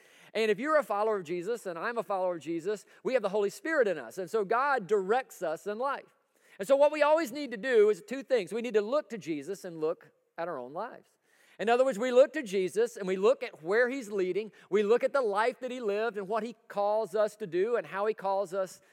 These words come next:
uh, to live our lives. And, and when we look and we say, "Well, am I lining up to that? God, am I honoring that? Am I following in your footsteps or am I doing my own thing?"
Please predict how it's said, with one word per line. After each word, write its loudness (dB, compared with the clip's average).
uh, -4
to -4
live 2
our 2
lives. -2
And, -2
and -2
when 0
we 0
look 4
and -6
we -4
say, 2
"Well, 2
am 0
I 4
lining 0
up -2
to -10
that? -6
God, 2
am -4
I 2
honoring -4
that? 0
Am -6
I -4
following -6
in -8
your 0
footsteps -4
or -8
am -12
I -8
doing -10
my -10
own -12
thing?" -14